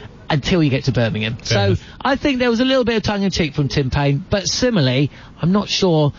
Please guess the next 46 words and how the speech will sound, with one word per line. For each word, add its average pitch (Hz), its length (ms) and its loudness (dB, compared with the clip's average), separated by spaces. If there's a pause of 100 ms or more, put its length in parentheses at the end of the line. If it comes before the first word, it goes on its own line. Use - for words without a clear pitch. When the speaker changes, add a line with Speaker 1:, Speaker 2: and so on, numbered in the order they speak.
(220)
Speaker 1:
that, 160 400 0
uh, 143 320 2 (220)
the 185 160 2
Edgbaston 175 400 0
crowd, 151 260 0
when 147 80 2
they 147 100 2
pick - 220 -2
up 208 180 -2
on 170 120 2
those 139 180 2
comments 127 340 0
from, 131 280 0
uh, 127 220 2
from 143 200 -2
today, 127 380 0 (200)
I 165 60 -2
think 208 140 0
they're 208 100 0
probably 180 460 0
gonna, 156 300 2
uh, 147 220 2
remind 147 360 2
him 135 160 0 (180)
along 233 440 2
the 170 80 4
way 147 260 2
over 139 120 2
the 139 120 2
next 143 280 -4
three, 143 200 2
four, 135 320 0 (200)
or - 80 -2
possibly 180 380 0
five 135 320 0
days, 123 280 0
depending 127 280 -2
on 117 60 2
how 127 100 2
long 123 160 2
this 117 140 2
test - 260 0
match 117 180 -2
lasts. - 440 -4
Speaker 2:
So, 196 320 0 (200)
uh, - 320 -10